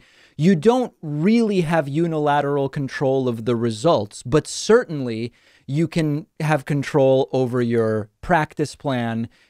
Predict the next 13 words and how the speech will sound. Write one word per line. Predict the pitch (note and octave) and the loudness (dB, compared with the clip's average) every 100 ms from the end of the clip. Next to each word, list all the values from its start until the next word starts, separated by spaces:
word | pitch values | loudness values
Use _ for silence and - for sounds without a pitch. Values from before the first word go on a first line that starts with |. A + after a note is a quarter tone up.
| - | -2
you | D3 C#3+ | 2 2
can | C3+ | 0
have | C3+ B2+ | -2 -2
control | - C3 - C#3 B2 A#2+ | -4 -6 -2 0 2 2
over | A2 A#2+ | 0 0
your | A2+ A#2 - | 0 0 0
attitude | C3+ C3 B2 - C3 | 0 -2 -6 -6 -4
and | A#2 A2+ | -4 -4
expectations | A2 - A#2 A2 - B2 A#2 B2 A2+ | -8 -8 -6 -6 -2 -2 -2 -4 -6
going | A2+ A#2 A2 A2 | -2 0 0 -2
into | G#2+ B2+ | -2 0
the | D#3 | 0
match, | A#3 C4 G#3 - | 2 2 0 -4